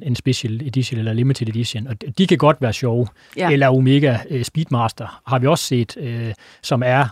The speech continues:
Speaker 1: en del af Omegas, øh, fortløbende program.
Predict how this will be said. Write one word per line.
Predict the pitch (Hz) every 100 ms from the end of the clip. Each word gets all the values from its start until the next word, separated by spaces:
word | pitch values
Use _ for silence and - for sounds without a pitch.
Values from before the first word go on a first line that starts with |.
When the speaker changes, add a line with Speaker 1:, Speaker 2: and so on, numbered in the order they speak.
| -
Speaker 1:
en | 135
del | 117 147 120
af | 117
Omegas, | 120 131 147 123 - 147
øh, | 123 117 117 120 123 - 165
fortløbende | - 143 - 127 110
program. | 135 135 175